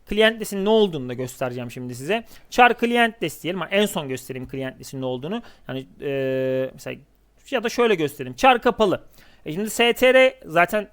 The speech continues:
level atladığında şurada artılar parlak olur. S T R vereceksen üsttekine, int vereceksen alttakine tık tık tık yaparsın. Verirsin kaç tane verebiliyorsan. Ama ben ne yapmışım? Otomatik gelişim puanı ver demişim. Benim bu çarım Wiz olduğu için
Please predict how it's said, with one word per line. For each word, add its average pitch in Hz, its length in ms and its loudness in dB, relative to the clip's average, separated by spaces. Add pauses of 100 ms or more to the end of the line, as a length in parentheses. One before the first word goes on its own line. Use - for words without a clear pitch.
level 196 240 6
atladığında 208 420 -4
şurada 208 400 -2
artılar 185 500 4
parlak 180 420 2
olur. 180 240 -2 (220)
S 240 260 2
T 247 120 2
R 240 100 4
vereceksen 220 560 2 (200)
üsttekine, 190 520 -6
int 220 220 -6
vereceksen 180 380 0
alttakine 185 400 -2
tık - 280 -10
tık - 240 -4
tık 220 180 -4
yaparsın. 139 480 -4 (260)
Verirsin 175 440 4
kaç 143 240 -6
tane 131 200 -8
verebiliyorsan. 123 460 -8
Ama 240 200 0
ben 254 160 2
ne 262 40 2
yapmışım? 254 480 2 (340)
Otomatik 196 640 -4
gelişim 208 340 0
puanı 139 300 -4
ver 120 180 -4
demişim. 123 340 -10
Benim 247 260 0
bu 302 100 -2
çarım 202 320 -2
Wiz 214 300 -2
olduğu 135 340 0
için 123 360 -8